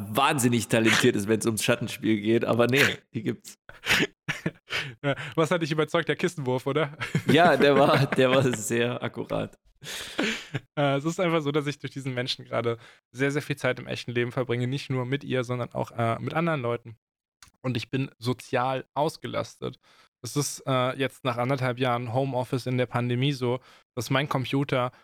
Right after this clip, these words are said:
Speaker 2: gerade wenig damit zu tun hat, mit einem Or-, also mit einem Ort, wo ich sage, "Ah ja, jetzt verbringe ich hier mal meine Freizeit, weil hier verbringe ich meine Arbeit." Mein Computer zu Hause ist für den größten Teil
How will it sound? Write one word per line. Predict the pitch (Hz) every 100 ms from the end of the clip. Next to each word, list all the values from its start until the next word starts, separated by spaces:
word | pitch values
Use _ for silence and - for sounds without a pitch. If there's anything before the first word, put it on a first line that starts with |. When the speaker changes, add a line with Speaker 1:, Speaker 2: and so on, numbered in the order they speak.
| _ -
Speaker 2:
gerade | 120 120 117 -
wenig | 120 143 156 -
damit | 127 127
zu | - 123
tun | 135 135 117
hat, | 117 113 _ _ _ -
mit | -
einem | 120 117
Or-, | 117
also | 113 120 120
mit | 120
einem | 123 117
Ort, | 110 123 - _ _ -
wo | 127
ich | 113
sage, | 123 113 113 - -
"Ah | 113
ja, | 120 107
jetzt | 110 -
verbringe | 123 113 120
ich | 117
hier | 123
mal | 117 110
meine | 104 110
Freizeit, | - 131 120 117 110
weil | 107
hier | 104 113
verbringe | - 107 107 117
ich | 107 104
meine | 104 104 107
Arbeit." | 107 104 104 - -
Mein | 104
Computer | 113 - 123 127
zu | 117
Hause | 107 120 117
ist | - 113 - _ -
für | 117
den | - 113
größten | 113 123 123 131
Teil | - 110 107